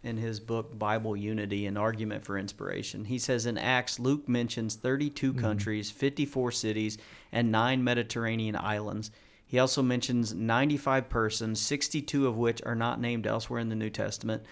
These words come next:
Speaker 1: and his references, where checkable, are always correct. This is truly remarkable in view of the fact that the political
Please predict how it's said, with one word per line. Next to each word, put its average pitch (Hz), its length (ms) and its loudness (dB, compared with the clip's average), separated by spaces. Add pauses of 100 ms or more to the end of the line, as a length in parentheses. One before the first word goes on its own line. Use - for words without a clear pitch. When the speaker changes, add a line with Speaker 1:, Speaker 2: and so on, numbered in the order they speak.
(280)
Speaker 1:
and 127 100 2
his 117 160 4
references, 123 600 2
where 113 180 2
checkable, 117 600 2
are 107 180 2
always 117 400 2 (240)
correct. 113 600 -2 (480)
This 135 200 2
is 123 80 -2
truly 151 360 0
remarkable 120 600 2
in 113 200 0
view 123 180 2
of 143 100 0
the 127 60 -2
fact 110 380 0
that 113 160 0
the 107 80 -6
political 131 800 0